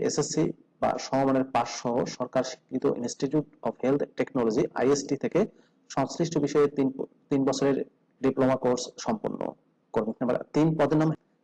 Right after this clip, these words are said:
হেলথ এডুকেটর, পদের সংখ্যা হচ্ছে একটি, বেতন গ্রেড হচ্ছে এগারো, স্বীকৃত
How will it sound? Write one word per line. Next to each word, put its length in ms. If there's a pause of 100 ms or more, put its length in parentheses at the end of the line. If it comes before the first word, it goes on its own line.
(120)
হেলথ 200 (160)
এডুকেটর, 400 (240)
পদের 240
সংখ্যা 240
হচ্ছে 160 (180)
একটি, 220 (140)
বেতন 220
গ্রেড 160
হচ্ছে 160 (160)
এগারো, 240 (480)
স্বীকৃত 300